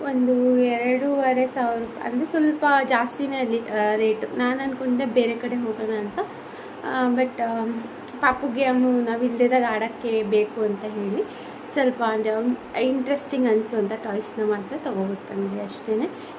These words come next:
So ನೆಕ್ಸ್ಟ್ ವ್ಲಾಗಲ್ಲಿ ನಾನು ನಿಮಗೆ ಅವ್ನು ಹೆಂಗೆ ಆಡ್ತಾನೆ, ಫ್ಲ್ಯಾಶ್ ಕಾರ್ಡ್ಸ್ ಯಾವ ಥರ ಐಡೆಂಟಿಫೈ ಮಾಡ್ತಾನೆ ಅದೆಲ್ಲ ನಿಮ್ಮ ಜೊತೆ ಶೇರ್ ಮಾಡ್ತೀನಿ. ಹಾಗೆ ಫ್ಲ್ಯಾಶ್ ಕಾರ್ಡ್ಸ್ ನಾನು ಎಲ್ಲಿ ತೊಗೊಂಡೆ ಅನ್ನೋದನ್ನು ಕೂಡ ಶೇರ್ ಮಾಡ್ತೀನಿ, ಓಕೆನಾ? So ಇವಾಗ ನಾನು ಸ್ಕಿನ್ ಕೇರ್ ಶೇರ್ ಮಾಡೋಣ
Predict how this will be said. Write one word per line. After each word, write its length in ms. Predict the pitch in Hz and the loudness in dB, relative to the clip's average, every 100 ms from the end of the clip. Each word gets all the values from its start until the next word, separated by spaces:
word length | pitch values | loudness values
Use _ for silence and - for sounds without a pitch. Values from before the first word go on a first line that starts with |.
| - | -2
So 120 | 277 | 0
ನೆಕ್ಸ್ಟ್ 280 | 269 254 - | 2 0 0
ವ್ಲಾಗಲ್ಲಿ 420 | 262 233 247 247 | 2 4 4 2
ನಾನು 120 | 233 226 | 2 0
ನಿಮಗೆ 420 | 220 254 302 240 | 0 2 2 2
ಅವ್ನು 240 | 233 240 | 2 0
ಹೆಂಗೆ 300 | 240 262 247 | 2 2 2
ಆಡ್ತಾನೆ, 520 | 226 233 254 262 247 | 2 2 0 0 0
ಫ್ಲ್ಯಾಶ್ 440 | 254 - 233 247 - | 0 0 0 0 -2
ಕಾರ್ಡ್ಸ್ 400 | - 277 - 254 | 0 0 0 -2
ಯಾವ 180 | 214 226 | 0 -2
ಥರ 200 | 247 247 240 233 - - - - | 0 2 2 0 -8 -14 -6 4
ಐಡೆಂಟಿಫೈ 560 | 254 262 285 285 285 262 | 6 6 4 4 2 2
ಮಾಡ್ತಾನೆ 500 | 247 233 233 262 302 | 2 2 0 2 2
ಅದೆಲ್ಲ 220 | 247 226 | 2 0
ನಿಮ್ಮ 180 | 233 226 | 0 -2
ಜೊತೆ 200 | 220 240 | -2 -4
ಶೇರ್ 260 | - 247 233 | 0 0 2
ಮಾಡ್ತೀನಿ. 380 | 233 208 254 | -2 0 0
ಹಾಗೆ 200 | 330 254 | 2 0
ಫ್ಲ್ಯಾಶ್ 360 | 254 247 233 - | 0 0 0 -2
ಕಾರ್ಡ್ಸ್ 300 | 254 254 - | -2 -2 0
ನಾನು 240 | 240 226 | 0 2
ಎಲ್ಲಿ 160 | 226 240 | 0 0
ತೊಗೊಂಡೆ 440 | 240 220 220 247 - - - - - | 0 2 2 0 -6 -14 -14 -12 -2
ಅನ್ನೋದನ್ನು 460 | 254 247 233 247 240 | 4 4 6 4 4
ಕೂಡ 160 | 277 392 | 2 0
ಶೇರ್ 300 | - 247 214 | 0 0 0
ಮಾಡ್ತೀನಿ, 520 | 208 190 - - 254 | -2 -4 -8 -10 -8
ಓಕೆನಾ? 300 | 247 240 247 311 - - - - | -8 -4 -4 -6 -12 -14 -10 -2
So 240 | 262 269 | 2 2
ಇವಾಗ 240 | 262 277 302 | 2 2 4
ನಾನು 220 | 302 269 | 2 0
ಸ್ಕಿನ್ 300 | - 277 254 | -4 -2 0
ಕೇರ್ 160 | 254 277 | 0 -2
ಶೇರ್ 300 | - 247 240 | 0 2 2
ಮಾಡೋಣ 320 | 240 226 220 | 2 2 2